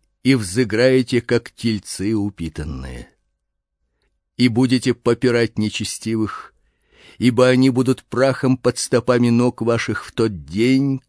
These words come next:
который я соделаю, говорит Господь Саваоф. Помните закон Моисея, раба моего,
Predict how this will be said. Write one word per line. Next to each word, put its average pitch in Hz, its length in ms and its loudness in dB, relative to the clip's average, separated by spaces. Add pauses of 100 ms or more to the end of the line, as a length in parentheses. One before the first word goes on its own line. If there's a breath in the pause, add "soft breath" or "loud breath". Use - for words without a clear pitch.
который 104 500 -2
я 95 260 -4
соделаю, 80 920 -8
говорит 78 460 -12
Господь 76 460 -12
Саваоф. 64 680 -14 (1900)
Помните 151 760 2
закон 131 500 0
Моисея, 120 840 2
раба 107 380 0
моего, 107 520 0